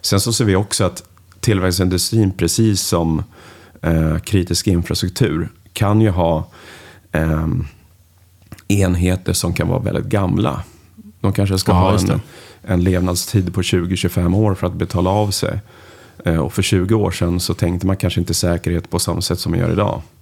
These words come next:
Speaker 2: Nej.
Speaker 1: Så att får du access till ett känsligt nätverk så får du också väldigt enkelt access till de här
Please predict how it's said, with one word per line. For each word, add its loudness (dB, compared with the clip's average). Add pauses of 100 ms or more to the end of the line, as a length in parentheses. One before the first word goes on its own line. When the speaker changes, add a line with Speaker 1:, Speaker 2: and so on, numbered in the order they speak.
(540)
Speaker 2:
Nej. 2 (380)
Speaker 1:
Så -2
att -4
får 2
du 2
access -2
till 0
ett -4
känsligt -2
nätverk 0 (180)
så -4
får -4
du 0
också -4
väldigt -2
enkelt -2
access -2
till -4
de -2
här -4